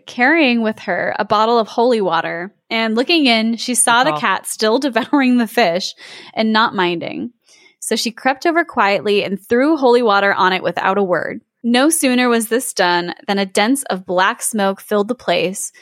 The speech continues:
Speaker 1: through which nothing could be seen but the two red eyes of the cat, burning like coals of fire.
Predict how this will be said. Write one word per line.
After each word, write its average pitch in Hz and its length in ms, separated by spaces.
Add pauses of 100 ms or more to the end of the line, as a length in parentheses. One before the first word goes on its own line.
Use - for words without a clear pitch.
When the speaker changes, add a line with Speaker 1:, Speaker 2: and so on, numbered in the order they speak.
(180)
Speaker 1:
through 240 120
which 220 200
nothing 233 340
could 285 100
be 285 100
seen 208 300
but 196 100
the 202 80
two 247 360
red 214 220
eyes 185 340
of 190 80
the 190 60
cat, - 340 (560)
burning 214 280
like 240 160
coals 196 420
of 180 100
fire. 170 600